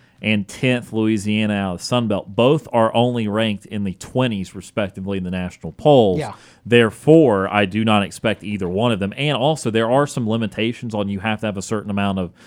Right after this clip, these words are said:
Speaker 1: seats and certain operations to host regional sites. I'm gonna go out on a limb that certainly Central Arkansas would have trouble doing that, and maybe Louisiana as well. So, uh, that's a couple teams, uh, inherently in front of them that I just don't think would, would stay there come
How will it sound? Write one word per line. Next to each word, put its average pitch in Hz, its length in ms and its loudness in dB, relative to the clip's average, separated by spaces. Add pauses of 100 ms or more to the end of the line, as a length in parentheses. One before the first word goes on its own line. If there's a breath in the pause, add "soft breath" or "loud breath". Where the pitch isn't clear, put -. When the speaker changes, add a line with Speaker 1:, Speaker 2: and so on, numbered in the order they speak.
(160 loud breath)
Speaker 1:
seats 123 580 0
and 101 120 -6
certain 107 360 -2
operations 107 800 -2
to 95 140 -4
host 110 400 -2
regional 135 420 -2
sites. 143 500 -2 (300 loud breath)
I'm 113 120 0
gonna 117 120 0
go 117 160 6
out 127 160 4
on 107 60 -4
a 110 40 0
limb 117 140 0
that 104 140 -2
certainly 110 400 0
Central 101 360 -6
Arkansas 101 460 -4
would 90 140 -4
have 92 160 -6
trouble 92 300 -6
doing 92 260 -4
that, 92 180 -6
and 92 80 -6
maybe 98 240 -4
Louisiana 92 540 -8
as 85 100 -12
well. 92 220 -6
So, 98 320 -8 (420 soft breath)
uh, 95 320 -4
that's 117 320 0
a 110 80 -2
couple 135 460 -2
teams, 98 420 -8 (140)
uh, - 160 -12
inherently 104 540 -6
in 87 100 -6
front 110 240 0
of 95 40 -4
them 90 120 -4
that 90 120 -6
I 90 140 -6
just 85 220 -12
don't 90 180 -8
think 90 240 -8
would, 85 180 -12
would 90 160 -10
stay 98 280 -4
there 90 220 -4
come 85 360 -10